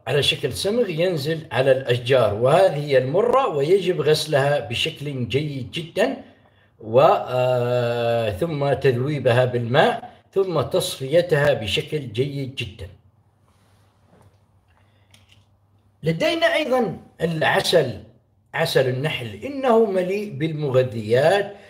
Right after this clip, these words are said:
ونجد فيه بقايا البروبيلوس وبقايا غذاء ملكات النحل، نجد فيها الأشياء المغذية جدا للعقل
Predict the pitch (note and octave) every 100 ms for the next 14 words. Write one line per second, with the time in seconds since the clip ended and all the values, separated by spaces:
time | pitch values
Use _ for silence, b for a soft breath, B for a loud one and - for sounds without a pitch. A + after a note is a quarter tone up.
0 | B B B C#3 E3+ G3+ A#3 F#3+ G#3 B3
1 | A3+ F3 - A3 F3+ C3+ C#3+ - D#3+ E3
2 | D#3+ C#3 B2+ - D3 D#3 E3 G3 F#3 -
3 | - b b - C3+ D3 C#3 C3 C3+ -
4 | D#3 D#3+ D3+ C3+ C#3 C#3 D3+ C3 C3+ C3
5 | D3+ C#3+ C#3+ C#3 F#3 F#3+ A3 F#3 A3 A3+
6 | A3 G#3 A#3+ G#3+ - F#3 G3 A3+ A#3+ -
7 | E3 E3+ F3 A#3 A#3+ F3 G3 F3 A#3+ -
8 | F3+ G3 F3 D#3 - A3 E3+